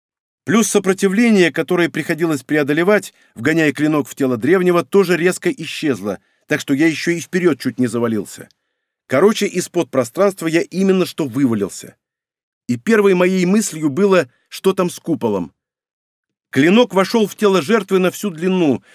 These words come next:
то есть я уже подсознательно праздновал победу, и помереть от того, что тебя располовинило защитой противника, как-то не очень здорово.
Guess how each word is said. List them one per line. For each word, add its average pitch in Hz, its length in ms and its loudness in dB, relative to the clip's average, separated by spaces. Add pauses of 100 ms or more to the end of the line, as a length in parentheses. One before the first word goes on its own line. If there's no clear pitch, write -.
(120)
то 170 100 2
есть 160 240 -2
я 196 100 2
уже 190 220 2
подсознательно 185 840 0
праздновал 170 520 -2
победу, 151 580 -2 (280)
и 135 100 2
помереть 175 440 2
от 190 120 0
того, 190 180 2
что 185 160 -6
тебя 175 300 0
располовинило 165 720 0
защитой 139 420 -2
противника, 143 720 0 (240)
как-то - 260 -2
не 185 100 2
очень 135 300 2
здорово. 92 540 -10